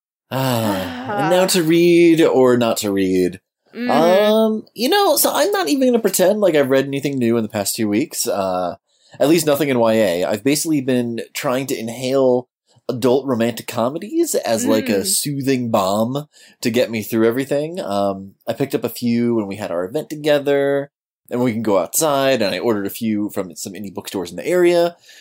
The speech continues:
Speaker 1: So, like, like, right now, like, I'm reading the sequel to the Bromance Book Club, <laughs> and I just
Speaker 2: <laughs>
Speaker 1: started reading, uh, The Worst Best Man by Mia Sosa, and, like, look, I will happily get back to my Y A as soon as I can get more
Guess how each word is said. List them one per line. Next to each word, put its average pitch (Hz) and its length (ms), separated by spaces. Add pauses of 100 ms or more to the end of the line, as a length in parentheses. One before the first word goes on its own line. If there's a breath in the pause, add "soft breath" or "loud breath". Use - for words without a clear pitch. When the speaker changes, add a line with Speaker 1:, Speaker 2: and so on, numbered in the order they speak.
Speaker 1:
So, 170 180
like, 143 320 (220)
like, 143 100
right 226 160
now, 220 300 (100)
like, 131 180
I'm 123 120
reading 127 220
the 151 60
sequel 143 340
to 135 100
the 92 100
Bromance 110 520
Book - 160
Club, 104 380 (160)
<laughs> 156 320
and 127 220
I 113 80
just 135 220
Speaker 2:
<laughs> - 0
Speaker 1:
started 131 340
reading, 113 480 (320 loud breath)
uh, 98 160
The 98 140
Worst 110 360
Best 113 240
Man 107 460
by 95 160
Mia 98 220
Sosa, 98 580
and, 143 140
like, 165 260 (260)
look, - 240
I - 120
will - 120
happily 120 560
get 123 220
back 127 220
to 123 80
my 110 200
Y 110 220
A 101 400
as 76 180
soon 135 220
as 127 140
I 117 80
can 113 160
get 101 180
more 101 560